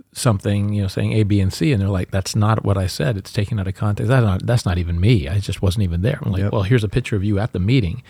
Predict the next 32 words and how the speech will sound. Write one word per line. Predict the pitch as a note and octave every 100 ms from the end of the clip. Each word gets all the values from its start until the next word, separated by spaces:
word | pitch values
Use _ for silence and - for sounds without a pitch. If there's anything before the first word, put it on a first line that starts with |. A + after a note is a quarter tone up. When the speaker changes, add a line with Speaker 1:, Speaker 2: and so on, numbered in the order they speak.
| F2+
Speaker 2:
Yeah. | F2 E2
Speaker 1:
Here's | - G#2+
the | G#2+
video | F#2 A2+ A#2
of | G2+
you | G#2
talking. | G2 D3 C3+ C3+ - -
Here, | -
you | A2
can | G2+
read | A2+ F#2+
your | G2
lip," | A2 C#3+
you | -
know, | B2+ -
<laughs> |
like, | - - - - - - - - _ _ _
and | G2+
people | A2+ G#2
still | - A#2+
Speaker 2:
I, |
Speaker 1:
denying. | G#2 G#2+ C#3+ A2 - -
Speaker 2:
I | A2+
think | - C3+
that, | - C3 A2 _ _ _
to | - G#2+
me, | G2 G2 G2 F#2+ F#2 D#2 _ _ _ _ _
just | G#2 -
strengthens | - G2+ G2 - G2 F2+ E2 - - _ _ _ _ _ _
the | G2+
need | F#2 F#2+ F#2+ F#2+ F2 -
to | - G2+ F#2+ F#2 F2+ F2